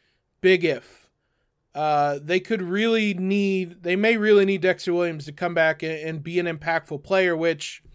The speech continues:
is a whole set of questions in its own right.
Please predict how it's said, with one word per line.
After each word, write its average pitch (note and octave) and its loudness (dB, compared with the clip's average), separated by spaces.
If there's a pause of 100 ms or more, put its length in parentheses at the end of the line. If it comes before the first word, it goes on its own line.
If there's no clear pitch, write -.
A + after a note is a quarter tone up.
(560)
is D#3+ -10
a E3+ -4
whole G#3+ 2
set G#3+ 0
of F#3 -4
questions F3+ -4
in E3 -6
its D3 -8
own F3+ 0
right. D#3 0